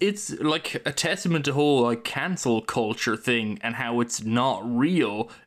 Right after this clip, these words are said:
Is, like, consider the stuff that Gibson did. He shouldn't, like, I shouldn't have been able to watch a new movie with him in it.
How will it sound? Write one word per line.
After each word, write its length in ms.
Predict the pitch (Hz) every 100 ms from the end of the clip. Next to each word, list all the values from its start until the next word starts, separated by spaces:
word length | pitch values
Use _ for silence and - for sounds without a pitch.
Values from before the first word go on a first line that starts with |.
| -
Is, 180 | 147 147
like, 280 | 156 143 -
consider 380 | 151 - 185
the 120 | 196 143
stuff 260 | 156 139
that 260 | 131 117 -
Gibson 460 | 139 139 - 131 120
did. 360 | 175 190 120 - - _ _
He 340 | _ 208 262 277
shouldn't, 680 | - - 185 208 196 -
like, 200 | 131 151 123
I 180 | 175
shouldn't 380 | 220 - 214 214
have 180 | 202 180
been 140 | 170
able 220 | 170 165 165
to 40 |
watch 420 | 147 135 147 - 160
a 40 |
new 340 | 147 139 160 143
movie 440 | 147 185 147 113
with 240 | 107 104 -
him 260 | 117 104
in 100 | 107 104
it. 300 | 107 -